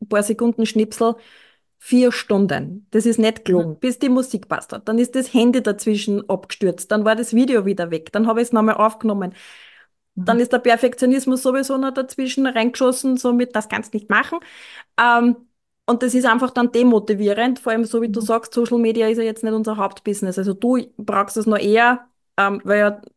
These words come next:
Speaker 1: du das auch verkaufst und anbietest und mit dem man da ja in die Zusammenarbeit gehen kann.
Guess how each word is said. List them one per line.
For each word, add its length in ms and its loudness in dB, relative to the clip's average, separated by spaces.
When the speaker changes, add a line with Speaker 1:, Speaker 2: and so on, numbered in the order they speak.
Speaker 1:
du 220 -4
das 160 2
auch 100 2
verkaufst 440 0
und 120 2
anbietest 600 0
und 100 0
mit 180 -4
dem 160 0
man 180 -2
da 100 -2
ja 220 -2
in 60 -6
die 120 -6
Zusammenarbeit 720 0
gehen 160 -4
kann. 260 -2